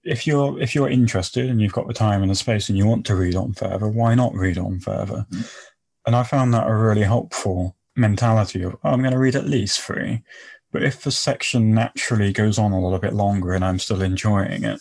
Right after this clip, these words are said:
Speaker 1: then I will.
Speaker 2: Mm.
Speaker 1: And I actually found that when I first did that, I started at, at New Year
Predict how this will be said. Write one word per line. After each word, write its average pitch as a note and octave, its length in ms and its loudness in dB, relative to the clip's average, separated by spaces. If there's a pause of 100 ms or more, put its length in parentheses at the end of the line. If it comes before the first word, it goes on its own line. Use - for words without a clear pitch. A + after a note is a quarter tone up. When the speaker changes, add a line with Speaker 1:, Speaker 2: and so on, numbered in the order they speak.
Speaker 1:
then A2+ 160 2
I A2+ 100 2
will. A#2+ 380 -4 (340)
Speaker 2:
Mm. C#3 280 -2
Speaker 1:
And A2+ 80 4
I A#2+ 80 6
actually C3 260 0
found F#2+ 280 0
that G#2 60 -2
when G#2+ 120 4
I G2+ 100 4
first G#2+ 320 0
did G2+ 140 0
that, F#2+ 240 -2
I A2 100 0
started G#2 520 0
at, - 200 -2 (140)
at G#2+ 200 -2
New F#2+ 200 4
Year F2+ 420 2